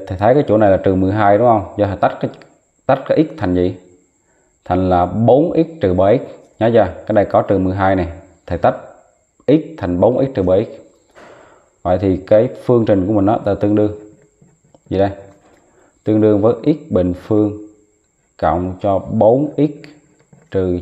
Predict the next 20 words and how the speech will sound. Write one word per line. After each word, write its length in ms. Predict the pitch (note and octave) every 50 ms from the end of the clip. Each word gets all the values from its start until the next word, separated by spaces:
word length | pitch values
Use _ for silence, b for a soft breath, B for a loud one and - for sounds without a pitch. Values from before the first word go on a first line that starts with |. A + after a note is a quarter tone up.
| F2
cho 100 | - F#2+
ba 260 | F#2+ F#2+ F#2+ F#2+ F#2+ G#2
x 80 | A#2+ - - - - _ _ _ _ _ _ _ _ _ _ _ _ _ _ _ _ _ _ _ _ _ _ _ _ _ _ _ _ _ _ _ _ _ _ _ _ _ _ _ _ C6+ _ _ _ _ _ _ _ _ _ _ _ _ _ _ _ _ _ _ _ _ _ _ _ _ _ _ - _ _ _ _ _ _ _ -
trừ 200 | G2+ G2 F#2+ F2+
cho 80 | - G#2+
mười 220 | G2+ G2 F#2 F2+
hai 440 | F#2 G2 G2 G#2 G#2 G2+ G2+ G2+ G2 G2 -
bằng 220 | F#2+ F#2 F2 F2 D#2+ -
không. 280 | - - - G2 G2 F#2 - - - - - _ _ _ _ _ _ _ _ _ _ b b b b b b b b b b _ _
Và 160 | - G#2+ F#2 F#2
này 140 | F#2+ F#2+
tương 320 | F#2 - - G#2+ G#2 G#2 G#2
đương 220 | G#2 G#2 G#2 G2+ - - - - _ _ _ _ _ _ _ _ _ _ _ _ _ _ _ _ _ _ _ _ _ _ _ _ _ _ _ _ _ _ _ _ _ _ _ _ _ _ _ _ _ _ _ _ _ _ _ _ _ _ _ _ _ -
x 160 | B2+ D3 D3
bình 200 | A#2+ G#2+ G2 F#2
thì 80 | G2 G2
nhóm 320 | F#2+ G2 G#2+ A#2 C#3 D3
với 220 | C3 B2 B2 C3+ D3 D3 - - - - -
bốn 320 | G#2+ A2 A#2 B2+ B2+ C3+
x. 40 | C3+